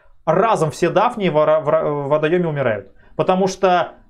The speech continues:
в принципе, у них гены почти одинаковые. Так, на втором месте у нас стоит насекомые. И кто? Классические примеры. Первое — пчела, второе — тля. Мы про них обязательно будем говорить.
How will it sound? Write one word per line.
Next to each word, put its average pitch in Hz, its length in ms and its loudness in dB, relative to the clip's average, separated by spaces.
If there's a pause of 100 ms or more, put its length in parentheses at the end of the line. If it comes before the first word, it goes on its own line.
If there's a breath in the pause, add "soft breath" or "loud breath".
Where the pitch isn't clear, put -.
(100)
в - 40 -20
принципе, 254 400 -2
у 151 100 0
них 208 200 -4
гены 185 280 -2
почти - 380 -2
одинаковые. 143 600 -6 (380 soft breath)
Так, 170 220 0
на 151 80 -4
втором 277 340 0
месте 339 220 -2
у - 20 0
нас 247 140 0
стоит - 360 -2
насекомые. 156 760 -2 (800)
И 285 480 -4
кто? - 500 -2 (220)
Классические 190 760 -2
примеры. 151 560 -4
Первое — 135 360 0
пчела, 247 580 -2 (160)
второе — 185 560 2 (100)
тля. 123 360 -2 (540 soft breath)
Мы 208 200 0
про 214 220 2
них 247 300 -4
обязательно 151 760 -2
будем 175 320 -2
говорить. 139 600 -2